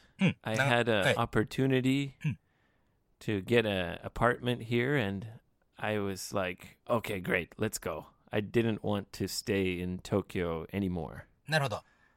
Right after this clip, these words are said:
Speaker 1: まあ、こっち、こっちっていうか、仙台で、その、す-、住むところが、まあ、見つかったというかね。うん。
Speaker 2: Yeah, exactly.
Speaker 1: Mm.
Speaker 2: I had
Speaker 1: So-、
Speaker 2: an
Speaker 1: うん。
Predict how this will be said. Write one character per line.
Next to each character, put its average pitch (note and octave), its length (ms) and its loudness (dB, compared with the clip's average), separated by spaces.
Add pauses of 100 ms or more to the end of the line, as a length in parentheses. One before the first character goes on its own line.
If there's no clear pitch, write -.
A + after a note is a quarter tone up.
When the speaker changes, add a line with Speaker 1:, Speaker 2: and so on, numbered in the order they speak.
(140)
Speaker 1:
ま G#3 80 2
あ、 - 40 -2
こ - 80 2
っ - 20 0
ち、 - 140 -2 (380)
こ - 80 -2
っ - 20 0
ち - 80 -2
っ - 20 -2
て D3 80 0
い - 20 2
う - 20 -6
か、 F2+ 180 -4
仙 F3+ 240 2
台 A2+ 180 8
で、 E2 260 -2 (180)
そ - 140 -12
の、 G#2 60 -6
す-、 - 260 -4
住 F#3 220 2
む G#2+ 180 0
と A#2 100 -2
こ A2+ 80 0
ろ G2+ 100 2
が、 - 180 -10 (260)
ま F#3 80 0
あ、 - 20 2
見 B2+ 120 0
つ - 60 -2
か C#3 80 2
っ - 40 -6
た A#2 140 -4
と - 60 -18
い - 40 -20
う - 40 -20
か - 120 -12
ね。 A#3+ 60 -14 (440)
う - 40 -12
ん。 C#2+ 80 -16 (400)
Speaker 2:
Yeah, - 220 -4
exactly. F2+ 840 -4
Speaker 1:
Mm. G2 240 -6
Speaker 2:
I G2+ 100 0
had A#2 180 6
Speaker 1:
So-、 A2+ 40 4
Speaker 2:
an - 20 4
Speaker 1:
う - 40 2
ん。 G#2+ 40 2